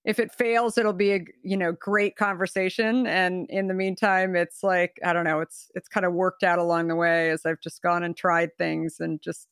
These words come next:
gone and, you know, figured it out ultimately, um, which it sounds like you clearly, uh, did as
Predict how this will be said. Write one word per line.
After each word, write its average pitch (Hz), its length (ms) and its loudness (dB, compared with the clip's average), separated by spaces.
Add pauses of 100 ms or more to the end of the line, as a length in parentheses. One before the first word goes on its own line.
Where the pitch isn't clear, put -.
(140)
gone 170 220 2
and, 165 200 -4 (420)
you 180 80 -4
know, 160 160 2
figured 202 400 0
it 170 100 2
out 160 300 2 (100)
ultimately, 160 760 -4 (360)
um, 160 300 0
which 180 160 -6
it 190 80 -8
sounds 190 320 -2
like 175 200 -2
you 185 160 -4
clearly, 170 640 -2 (400)
uh, 175 160 0
did 123 240 0
as 90 80 -4